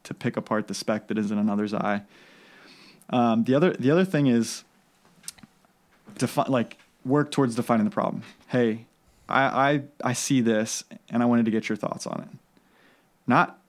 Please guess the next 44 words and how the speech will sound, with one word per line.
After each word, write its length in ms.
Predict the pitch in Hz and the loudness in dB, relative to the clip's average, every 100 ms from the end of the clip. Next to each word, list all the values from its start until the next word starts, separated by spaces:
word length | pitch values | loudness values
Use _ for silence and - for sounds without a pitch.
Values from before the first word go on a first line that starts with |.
| _ | _
not 260 | 123 160 - | 2 2 2
confrontation, 520 | 220 202 147 120 123 | 2 2 2 0 2
not, 140 | 127 | 2
"Hey, 180 | 82 156 | 2 0
hey, 180 | 104 135 | 0 0
you 260 | 135 117 117 | 2 2 2
this," 560 | 113 107 113 - - _ _ _ _ _ | 2 0 -4 -10 -14 _ _ _ _ _
you 80 | 117 | -2
know, 80 | |
"Hey, 200 | 113 127 | 0 0
I, 160 | 107 117 - | 2 0 -2
I 80 | - | -6
feel 220 | 117 170 | 0 2
like 200 | 190 135 | 4 2
this, 300 | 143 143 143 | 2 2 2
or 60 | 113 | -2
I 60 | 110 | -2
think 320 | 147 143 139 | -2 -2 0
this. 520 | 127 123 123 - - - - - | 0 0 -2 -10 -14 -20 -20 -4
What 160 | 135 | 0
are 20 | |
your 120 | 131 113 | 2 0
thoughts?" 480 | - - - - - _ - _ _ - | -4 -6 -10 -18 -20 _ -20 _ _ 0
Give 160 | 139 | 2
them 120 | 151 | 4
the 100 | 143 | 4
opportunity 540 | 123 120 117 - 117 104 | 4 2 -2 0 0 0
to 60 | |
speak 300 | - - 110 | -4 -4 -2
up. 300 | 113 110 107 - _ - - - - - _ - | 0 -2 -4 -10 _ -20 -20 -20 -20 -20 _ 0
And 460 | 131 127 123 117 - _ _ _ _ _ _ _ - | 2 4 2 0 -4 _ _ _ _ _ _ _ -2
another 460 | 123 139 151 156 | 2 4 4 4
helpful 360 | 139 147 - 131 | 4 0 0 -2
tool 260 | - 135 | 0 -2
kind 200 | 123 123 | 0 2
of 160 | 117 101 - - | 0 -2 -12 -2
as 280 | 117 120 113 | 0 2 2
you 80 | |
navigate 420 | 110 147 151 113 110 | 4 4 2 0 0
that 180 | 107 | 0
is 160 | 110 101 | 0 -2
this, 200 | 110 110 | -4 -6
what 140 | 120 110 | -4 -2
I, 140 | 110 | -2